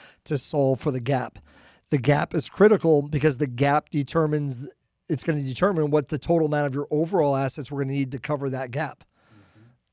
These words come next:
Speaker 2: Yeah, absolutely. And so that, that's, it's a critical thing to do. And, and I know we're talking about products. We spent a little more time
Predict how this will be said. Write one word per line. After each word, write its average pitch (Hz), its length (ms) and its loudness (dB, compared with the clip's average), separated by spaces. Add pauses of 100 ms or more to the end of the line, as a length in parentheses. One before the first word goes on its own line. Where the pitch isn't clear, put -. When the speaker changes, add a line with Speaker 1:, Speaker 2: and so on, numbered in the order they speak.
(520)
Speaker 2:
Yeah, 95 180 -8
absolutely. 101 560 -6
And 92 140 -6
so 107 320 -2 (420)
that, 123 240 0
that's, 127 340 -2 (140)
it's 110 300 -10
a 101 240 -6
critical 127 480 -2
thing 110 240 -4
to 101 100 -6
do. 107 240 -2
And, 104 260 -4 (360)
and 135 100 2
I 139 60 2
know 147 120 2
we're 131 160 0
talking 147 300 0
about 110 160 -2
products. 107 380 -2
We 113 80 -6
spent 120 340 -4 (240)
a 107 60 -8
little 165 240 2
more 147 160 0
time 117 420 -2